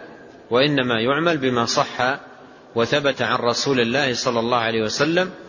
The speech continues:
وبعض العوام يغتر، أي حديث يجد في أي كتاب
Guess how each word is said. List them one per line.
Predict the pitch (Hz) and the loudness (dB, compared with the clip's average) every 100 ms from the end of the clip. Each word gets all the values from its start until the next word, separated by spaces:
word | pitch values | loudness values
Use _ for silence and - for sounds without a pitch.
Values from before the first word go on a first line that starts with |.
| - - - - - | -20 -20 -20 -20 -4
وبعض | 139 143 139 139 190 151 | 2 4 4 2 2 2
العوام | 139 120 127 170 180 | 2 2 2 2 2
يغتر، | 170 156 170 123 98 - - - - - - - - | 2 2 0 0 -4 -16 -20 -20 -20 -20 -20 -20 -4
أي | 160 170 151 | 2 4 2
حديث | - 135 151 139 | 2 0 0 2
يجد | 131 131 143 117 113 113 | 2 2 0 0 0 0
في | 104 135 | 0 2
أي | 156 135 | 4 2
كتاب | - 127 135 151 185 | 0 -2 0 0 -2